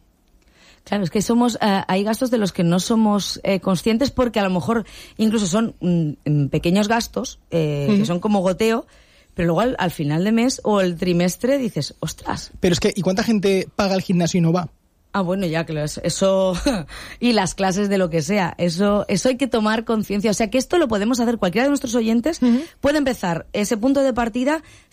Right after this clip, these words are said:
Speaker 1: simplemente viendo lo que hace en su día, en su día a día. Luego ya, el mes que viene, empezaremos a tomar conciencia de qué podemos hacer para mejorar esta
Speaker 2: Ya,
Speaker 1: situación.
Speaker 2: ya adelanto que más de uno, cuando se diga, "Venga, voy a hacerlo",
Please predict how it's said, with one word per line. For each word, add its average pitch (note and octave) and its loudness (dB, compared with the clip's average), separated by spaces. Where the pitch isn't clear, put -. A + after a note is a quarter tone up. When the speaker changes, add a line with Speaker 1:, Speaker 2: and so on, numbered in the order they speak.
Speaker 1:
simplemente C4+ 2
viendo A#3 2
lo B3+ 2
que G#3+ -2
hace G3 -4
en B3+ -2
su G#3+ -4
día, D#3+ 0
en F3 0
su G#3 -2
día G3+ 2
a - 0
día. D#3+ 0
Luego A#3 2
ya, C#4 0
el G#3+ -2
mes G3+ -2
que B3+ -2
viene, A#3 2
empezaremos G#3 0
a G#3+ 0
tomar G#3 -2
conciencia G3+ -2
de A3 0
qué C4+ 0
podemos A#3+ 0
hacer G#3+ -2
para G#3+ 2
mejorar F#3 -2
esta F#3 -4
Speaker 2:
Ya, F#3 4
Speaker 1:
situación. D#3+ -2
Speaker 2:
ya F3 4
adelanto F3+ 0
que E3 0
más D#3+ 2
de E3+ 2
uno, F3 2
cuando D3+ 0
se - 0
diga, E3+ 2
"Venga, E3+ 0
voy F3 2
a E3+ 2
hacerlo", F#3 -2